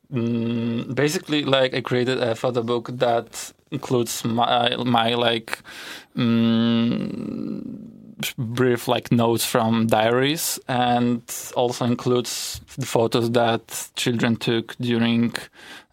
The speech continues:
um, during my classes. And also, I wanted to, to make that book because I want to, like, kind of document my change, uh, during the Beckett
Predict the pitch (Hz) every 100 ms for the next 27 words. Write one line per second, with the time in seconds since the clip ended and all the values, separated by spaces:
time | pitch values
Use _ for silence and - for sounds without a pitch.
0 | - 123 120 117 117 113 113 113 117 117
1 | 113 123 113 - 113 123 113 - 104 101
2 | - - - 117 113 110 113 107 - -
3 | - _ - 131 160 - 185 180 170 _
4 | 131 127 123 135 143 147 127 - 131 127
5 | 123 123 123 127 123 120 120 127 123 117
6 | 131 127 127 - - 131 120 123 120 127
7 | 120 117 - - - 120 120 120 117 117
8 | - 123 120 120 113 - - - 127 123
9 | 113 117 113 117 - - 120 113 110 -
10 | - - - 127 127 131 123 117 113 110
11 | 120 104 - - -